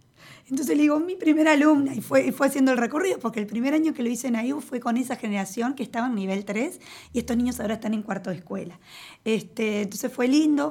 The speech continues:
también andu-, hubo una familia eh, actual de aebu, entonces esa niña es zapacantora y también estuvo en el taller conmigo de yoga, entonces, bueno,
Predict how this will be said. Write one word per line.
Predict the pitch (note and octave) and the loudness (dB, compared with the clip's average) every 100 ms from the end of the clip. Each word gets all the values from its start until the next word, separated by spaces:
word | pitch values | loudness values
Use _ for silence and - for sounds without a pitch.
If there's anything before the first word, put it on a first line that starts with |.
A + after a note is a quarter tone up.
| - | -2
también | G#3 A3 A3 | -2 0 -2
andu-, | A3+ G#3+ G#3+ G3 | -2 -4 -4 -6
hubo | G#3+ | -4
una | A3+ G#3 | -2 -4
familia | - F3+ G#3 C4+ B3+ A#3+ C#4+ - _ - _ - | -2 0 4 4 4 0 -2 -8 _ -20 _ -6
eh, | F#3+ F3 E3 | -2 -2 -4
actual | D#3+ - G#3+ G#3 | -10 -6 -2 0
de | G3 | 2
aebu, | C#4 E4 | 2 2
entonces | - A3 F3 | -2 -4 -4
esa | A3 A3 | -2 0
niña | A#3+ B3+ A3 - C4+ | 2 4 2 0 0
es | C4+ C4+ | 0 0
zapacantora | A3+ - A3 G#3+ B3+ E4+ G4+ A#4 - - - - | -6 -6 -8 -4 0 0 0 -4 -12 -20 -18 -2
y | C4 | 0
también | B3+ A#3 B3 C4 | 2 2 2 2
estuvo | B3+ B3 | 2 0
en | A#3+ | 0
el | A3+ | -2
taller | A3+ - A3 | -4 -6 -6
conmigo | A#3 A3+ A#3+ | -2 0 0
de | A#3 G#3+ | -2 -2
yoga, | - D4 D4+ C#4 | 4 8 8 6
entonces, | B3 F#3 A3 - | 4 0 -4 -2
bueno, | A3+ A3+ F#3+ | -2 0 -2